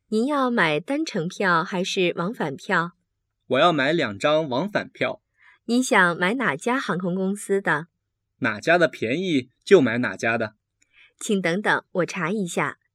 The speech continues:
Speaker 1: 好几家航空公司都有航班，中国国际航空公司一千五直飞，西北航空公司正在打折，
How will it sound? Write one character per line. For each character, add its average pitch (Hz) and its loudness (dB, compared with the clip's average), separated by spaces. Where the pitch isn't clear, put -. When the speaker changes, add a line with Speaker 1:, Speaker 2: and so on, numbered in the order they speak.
Speaker 1:
好 - 2
几 214 -4
家 269 -2
航 196 -2
空 196 -4
公 214 0
司 220 -4
都 294 0
有 156 0
航 151 -8
班， 175 -4
中 311 -2
国 220 4
国 190 2
际 254 0
航 190 -4
空 202 -4
公 220 0
司 233 -4
一 226 -6
千 269 -4
五 180 -2
直 160 -6
飞， 226 -2
西 - -2
北 220 2
航 180 -4
空 208 -2
公 214 0
司 220 -2
正 220 0
在 190 -2
打 139 -2
折， 160 -2